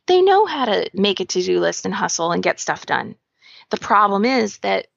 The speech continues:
there's this self-help hamster wheel or to-do list hamster wheel of constantly trying to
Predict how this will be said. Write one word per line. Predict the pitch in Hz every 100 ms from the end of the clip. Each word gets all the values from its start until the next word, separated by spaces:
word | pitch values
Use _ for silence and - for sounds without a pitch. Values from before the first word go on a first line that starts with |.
| _ -
there's | 190 185 185
this | 180
self-help | - - 190 190 202 170 -
hamster | - 214 240 - 185
wheel | 175 170 175 151 185 - - - - -
or | 180 175 175
to-do | - 175 202 247
list | 226 175 -
hamster | - 180 175 - 180
wheel | 170 170 170
of | 185 -
constantly | - 190 196 - 220 208 202
trying | - 180 180 175 175
to | - 170 170 165